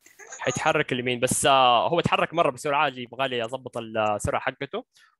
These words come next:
ولو لاحظتوا برضو، آه، لف مع الجري. فلو تبغوه يتوقف عن اللف، ممكن في الريجيد بودي حق اللاعب،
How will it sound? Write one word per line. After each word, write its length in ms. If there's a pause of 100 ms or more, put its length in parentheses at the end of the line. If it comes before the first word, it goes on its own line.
ولو 160
لاحظتوا 320
برضو، 440
آه، 280
لف 540 (960)
مع 140
الجري. 840 (760)
فلو 720
تبغوه 480
يتوقف 380
عن 100
اللف، 260
ممكن 580 (140)
في 120
الريجيد 400
بودي 260
حق 220
اللاعب، 500